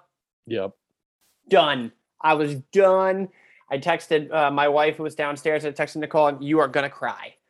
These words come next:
Speaker 2: Like, <laughs> it's, it's really sweet. We need to watch this together. But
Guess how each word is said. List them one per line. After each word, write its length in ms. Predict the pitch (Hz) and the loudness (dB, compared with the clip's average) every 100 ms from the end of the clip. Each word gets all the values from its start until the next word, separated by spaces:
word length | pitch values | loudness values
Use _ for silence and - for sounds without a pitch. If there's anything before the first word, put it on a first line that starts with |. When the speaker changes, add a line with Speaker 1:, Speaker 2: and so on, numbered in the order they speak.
| _ _ | _ _
Speaker 2:
Like, 320 | 151 160 160 - | -6 -4 -4 4
<laughs> 40 | |
it's, 500 | 247 233 254 - - - 285 | 6 6 2 2 -10 -18 -4
it's 160 | 220 180 | 0 2
really 340 | 180 233 254 262 | 6 8 8 4
sweet. 380 | - 220 208 | 0 0 0
We 80 | 190 | -2
need 160 | 196 196 | -2 -2
to 80 | 180 | -2
watch 260 | 180 175 | -2 -2
this 140 | 180 170 | -6 -8
together. 360 | 175 175 156 | -4 -2 -2
But 220 | 139 139 | -2 -6